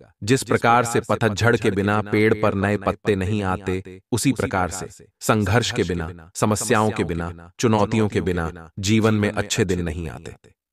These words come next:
अगर आपके जीवन में बहुत ज्यादा संघर्ष चल रहा है, तो आपको सिर्फ और सिर्फ यही सोचना है कि अब मेरे भी अच्छे दिन आने वाले हैं, भगवान मेरे लिए भी कुछ अच्छा जरूर करेंगे। साथ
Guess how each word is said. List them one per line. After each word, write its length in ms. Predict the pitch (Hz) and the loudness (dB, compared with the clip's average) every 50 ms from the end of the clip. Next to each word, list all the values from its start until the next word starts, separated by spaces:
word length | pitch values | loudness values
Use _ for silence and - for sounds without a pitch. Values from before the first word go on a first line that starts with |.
| _ _ _ _ _ - - | _ _ _ _ _ 0 2
अगर 200 | 117 110 120 120 | 4 6 6 6
आपके 320 | 120 120 120 123 120 117 | 6 4 2 2 0 0
जीवन 340 | 95 92 107 107 101 113 110 | 2 2 2 2 2 2 2
में 200 | 107 107 101 90 | 2 2 2 2
बहुत 280 | 98 95 110 104 95 98 | 2 2 2 2 2 4
ज्यादा 260 | 104 98 98 104 101 | 2 4 4 2 0
संघर्ष 540 | 95 - 95 87 87 80 95 104 101 - 104 | 0 -2 -4 -2 0 0 0 0 0 0 -2
चल 180 | 107 92 85 | -2 0 0
रहा 260 | 80 87 80 87 92 | 0 0 0 0 -2
है, 340 | 87 90 85 85 87 90 80 _ _ _ _ - | -2 -4 -6 -8 -10 -16 -20 _ _ _ _ 2
तो 60 | 117 | 4
आपको 320 | 104 101 101 110 101 104 | 4 4 4 2 0 0
सिर्फ 340 | 95 - - 120 113 - - 117 110 | 0 2 2 2 2 2 -2 -4 -2
और 120 | 101 101 90 | -2 -2 0
सिर्फ 440 | - - 110 101 101 - 110 - 95 | 0 2 2 2 0 -2 -6 -4 -2
यही 260 | 104 92 95 113 101 | 0 0 0 0 0
सोचना 420 | 98 101 90 85 - 95 90 85 | 0 -2 -2 -2 -2 -4 -4 -4
है 360 | 85 87 78 82 90 85 80 _ _ _ _ | -4 -6 -8 -10 -12 -18 -20 _ _ _ _
कि 80 | - - | 0 2
अब 160 | - 110 104 | 2 2 2
मेरे 300 | 110 110 110 117 123 120 | 4 4 4 4 4 4
भी 160 | 107 101 113 | 2 0 -2
अच्छे 340 | - - 98 110 - - 110 | -2 -4 -6 -6 -2 -2 -2
दिन 200 | 85 92 90 90 | 0 -2 -2 -4
आने 260 | - 82 90 87 90 | -2 -2 -2 -2 -2
वाले 240 | 87 85 82 80 85 | -2 -2 -4 -4 -6
हैं, 380 | 80 80 80 82 78 78 76 _ _ _ _ _ _ _ _ _ _ _ _ - 104 | -6 -8 -10 -14 -16 -20 -20 _ _ _ _ _ _ _ _ _ _ _ _ -2 0
भगवान 360 | 104 104 107 110 110 117 120 | 2 2 4 4 4 4 4
मेरे 280 | 113 107 110 113 113 | 4 6 6 6 4
लिए 200 | 110 104 101 95 | 4 2 2 0
भी 140 | 85 85 98 92 | 0 0 -2 -2
कुछ 240 | - 101 98 - - 104 | -2 -4 -4 -4 -4 -6
अच्छा 280 | 104 - - - 113 98 | -6 -4 -2 -2 -2 0
जरूर 320 | 90 98 87 95 90 90 | 0 0 0 0 -2 -2
करेंगे। 600 | - 95 82 82 78 78 71 80 78 76 71 73 - | -4 -4 -4 -4 -4 -6 -8 -10 -14 -16 -20 -18 -8
साथ 260 | - - 113 101 110 | -2 2 2 2 2